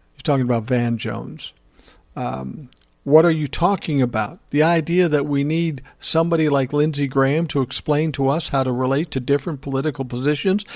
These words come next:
in our own community is just ridiculous." And it is. This is what the Republicans, the white men, the old white men love to do.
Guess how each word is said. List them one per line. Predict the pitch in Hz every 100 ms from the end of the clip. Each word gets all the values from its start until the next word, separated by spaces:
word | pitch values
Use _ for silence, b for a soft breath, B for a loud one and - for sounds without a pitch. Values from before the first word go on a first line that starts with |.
| B
in | 139
our | 131 127
own | 156 180
community | - 139 147 165 185 208
is | 160
just | - 151 - -
ridiculous." | 151 147 - 175 - 131 - - - - B B B
And | 196 190
it | 196
is. | 240 - - - - - _ _ _ B B B
This | 214 -
is | 262
what | 226 202
the | 170
Republicans, | 151 139 - 170 170 - 156 156 151 - -
the |
white | 123 117 139 165 175 156
men, | 143 151 151
the | 131
old | 127 160 180 147
white | 151 151
men | 147 139
love | 135 135 131
to | 135
do. | 127 117